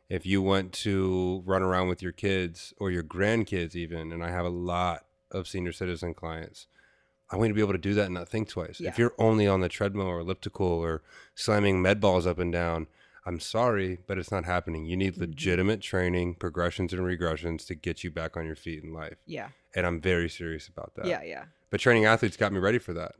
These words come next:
Speaker 1: I
Speaker 2: Yep.
Speaker 1: mean, it's literally, you're an athlete too. Let's just slow it down a little bit.
Speaker 2: Yep, yep, yep. That's great. Um, so what does your fitness routine look like? You personally, what do you do?
Speaker 1: Much less than it used to be.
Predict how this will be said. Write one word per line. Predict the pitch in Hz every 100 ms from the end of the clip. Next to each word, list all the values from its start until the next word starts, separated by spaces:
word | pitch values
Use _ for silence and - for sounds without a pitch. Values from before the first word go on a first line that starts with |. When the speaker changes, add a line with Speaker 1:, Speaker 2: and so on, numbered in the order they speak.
| -
Speaker 1:
I |
Speaker 2:
Yep. | 95
Speaker 1:
mean, | 95
it's | 92 -
literally, | 92 90 101 95
you're | 90 98
an | 95
athlete | 98 98 80
too. | 101 127 113 -
Let's | 92 -
just | 113
slow | 98 92
it | 90
down | 92
a | 104
little | 80 -
bit. | 170
Speaker 2:
Yep, | 180 - _
yep, | 165 165 -
yep. | 156 156 _ _
That's | 170 160
great. | - 165 - _ _ _ _
Um, | 202 190 180 165 156 _ _
so | - 226
what | 208
does | 247 247 185
your | 190 185 202 202 202 - _ _ -
fitness | 196 170 -
routine | 165 165 147
look | - -
like? | 104 -
You | 175 156
personally, | - 156 - 123
what | 147
do | 131
you |
do? | 120 82 170 _ _ - - _ _ -
Speaker 1:
Much | 110 123 139
less | 127 -
than | 123
it |
used | 104 107 -
to | 90
be. | 87